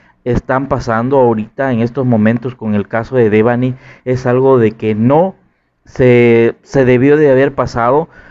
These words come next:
por alto, tanto en como lo que el señor encontró en su propio peritaje, como en lo que le dieron las, la propia fiscalía. Hay mucho, mucho de qué decir sobre esto, porque dice, dice que hay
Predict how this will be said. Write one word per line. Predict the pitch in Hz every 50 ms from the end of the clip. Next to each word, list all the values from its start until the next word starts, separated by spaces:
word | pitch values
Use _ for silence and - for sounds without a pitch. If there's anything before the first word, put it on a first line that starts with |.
| - _ _
por | - 117 120 117
alto, | 117 123 127 127 - 151 156 170 165 _ _ _ _
tanto | - 139 139 139 135 143 139 143
en | 139 131
como | 131 127 135 135 139 135 135 135
lo | 135 135 131 131 131 131
que | - 139 131 131 127 127 127
el | 127 127 127
señor | - 139 127 135 147 170 180
encontró | 165 135 135 127 127 123 139 143 156 160
en | 151 139 127
su | 127 127 120
propio | - 135 139 139 151 156 135 123
peritaje, | 127 117 104 101 - - 120 123 117 131 151 165 - _ _ - - _ _
como | _ - 139 131 131 135 131
en | 131 131
lo | 127 127 120
que | - 127
le | 123 127 131
dieron | 127 123 135 143 147 151 156 156 147 131
las, | 120 120 120 113 - - - -
la | - 120 113 110
propia | - 127 127 127 131 123
fiscalía. | 127 123 107 - - 120 120 135 151 147 131 117 - - - _ _ _ _ _
Hay | - - 165
mucho, | 185 202 208 226 247 240 - 269 247 240
mucho | 247 233 214 233 226 226 240 220 208
de | 175 151 139 139
qué | - 180 185
decir | 190 180 - - - 156 170 185 190 190
sobre | - - 156 135 123 127 127 131 143
esto, | 143 131 - 190 185
porque | 185 139 123 127 - 120 117 113 - _ - _ _ _ _ -
dice, | 127 151 151 - - 180 180 175 175 160 139 120 117 - _ _ _ _ _ _
dice | 131 139 - - 180 180 - _ _ _ _ _ _ _ _ _ _ _ _ _ _ _ _ _ _ _ _ _ _ _ _
que | - 139 151 156 156
hay | 156 160 170 180 185 190 196 190 -